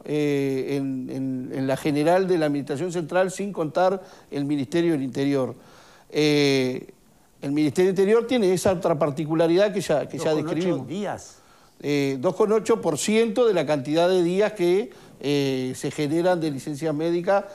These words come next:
Speaker 1: en la Administración Central. Entonces, en ese marco, eh, me parece que después establecer números y tendencias que en realidad, como esta que yo decía,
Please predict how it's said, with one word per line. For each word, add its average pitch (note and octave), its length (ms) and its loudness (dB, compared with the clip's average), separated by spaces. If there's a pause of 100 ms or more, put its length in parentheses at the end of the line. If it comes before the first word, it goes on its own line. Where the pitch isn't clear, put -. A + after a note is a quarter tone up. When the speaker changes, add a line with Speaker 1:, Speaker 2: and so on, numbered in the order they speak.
(220)
Speaker 1:
en F3 260 2
la G3 60 4
Administración C#3 520 -4
Central. B2+ 440 -8 (460)
Entonces, D3+ 440 0
en E3+ 180 2
ese C4+ 240 2
marco, A#3+ 640 2 (280)
eh, D3 520 0
me C#3 160 -4
parece F#3+ 420 2
que G3 180 4
después G3 380 2
establecer F3 760 2 (400)
números G3+ 680 0
y D#3 40 -2
tendencias F3 760 0
que D3 320 -4
en D3 180 -4
realidad, E3+ 640 2 (260)
como C3+ 200 -2
esta F#3+ 200 2
que F3 80 2
yo E3+ 120 0
decía, F3+ 520 2